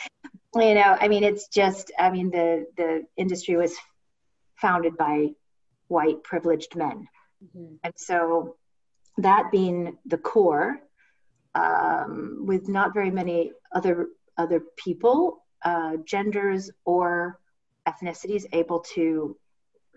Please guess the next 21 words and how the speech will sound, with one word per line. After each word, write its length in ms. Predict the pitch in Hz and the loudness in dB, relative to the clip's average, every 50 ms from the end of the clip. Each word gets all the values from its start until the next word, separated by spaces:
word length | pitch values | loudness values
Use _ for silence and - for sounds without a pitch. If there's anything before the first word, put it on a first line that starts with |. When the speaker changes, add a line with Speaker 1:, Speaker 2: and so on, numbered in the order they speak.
| _ _ | _ _
Speaker 1:
to 140 | - - - - _ _ _ _ _ _ _ _ - | -18 -18 -18 -18 _ _ _ _ _ _ _ _ -4
be 260 | 190 180 165 156 - - - | -2 0 0 -2 -4 -8 -14
invited 480 | 170 165 156 156 160 196 190 147 139 - | -8 -4 -2 0 0 0 0 -2 -4 -4
to 100 | - 160 | -8 -8
the 80 | - - | -8 -8
club. 460 | - - 180 175 - - - 214 240 - _ - - - - - | -6 -4 -4 -4 -4 -6 -10 -12 -12 -14 _ -20 -20 -20 -20 -20
Speaker 2:
Mm-hmm. 240 | 214 202 233 214 202 185 | -16 -14 -12 -4 2 4
Speaker 1:
Uh, 600 | 185 185 180 180 180 180 180 180 180 180 175 - - | 4 4 6 6 6 6 6 4 4 2 2 0 -2
it, 120 | - 190 185 | -2 -2 0
it's, 260 | 165 208 208 208 - - - - - - | 0 0 0 -2 -4 -12 -12 -12 -10 -8
I 100 | - 208 | -6 -4
think 180 | 202 - 240 214 | 0 0 2 2
it's, 240 | 220 220 - - - - - - _ _ _ _ _ _ | 2 0 -2 -14 -16 -16 -18 -18 _ _ _ _ _ _
it's 160 | - 214 208 - | -4 -2 0 2
gonna 160 | 262 254 269 | 2 2 0
take 300 | - - 277 277 269 269 | 0 -2 -2 0 2 4
a, 420 | 247 247 247 240 240 226 247 254 - 247 247 | 4 4 4 2 0 -2 -4 -6 -6 -6 -8
some 240 | 247 - - 262 247 | -6 -2 0 0 2
time, 560 | 240 262 269 247 185 185 185 - - 190 190 - _ | 4 4 4 4 2 0 -4 -8 -12 -14 -18 -18 _
you 160 | - 208 196 190 | -12 -10 -8 -6
know, 360 | 185 180 190 202 214 214 | -6 -4 -4 -4 -6 -6